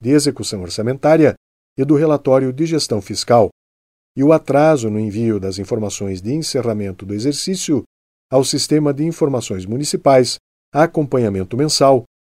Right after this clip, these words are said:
o sinhaem do T C E. Ao fundamentar seu voto, o relator do processo, conselheiro Nestor Batista, afirmou que não foram observados os ditames legais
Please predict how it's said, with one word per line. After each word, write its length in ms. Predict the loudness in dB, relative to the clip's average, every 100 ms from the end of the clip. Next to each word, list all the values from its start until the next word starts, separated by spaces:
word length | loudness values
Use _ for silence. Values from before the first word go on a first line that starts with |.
| -10
o 60 | -6
sinhaem 600 | -4 0 2 2 2 0
do 160 | -4 -6
T 140 | -6
C 160 | 0 4
E. 200 | 4 2 _ _ _ _ _ _ _ _ _ _
Ao 100 | -8
fundamentar 500 | -4 -2 -2 -4 -6
seu 160 | -2 0
voto, 380 | 2 2 0 -4 _ _ -4
o 60 | 0
relator 420 | 2 2 2 2
do 100 | 0
processo, 560 | -2 0 2 2 0
conselheiro 540 | -8 -8 -6 -4 -4 -4
Nestor 380 | -4 -4 -6 -6
Batista, 580 | -6 -4 -2 2 0 0 _ _ _ -8
afirmou 440 | -2 2 2 2
que 100 | 0
não 220 | -2 -2
foram 380 | -2 0 2 0
observados 760 | -4 -4 -2 0 0 0 -4 -4
os 160 | -4
ditames 480 | -4 -8 -8 -12 -6
legais 540 | -2 4 6 6 2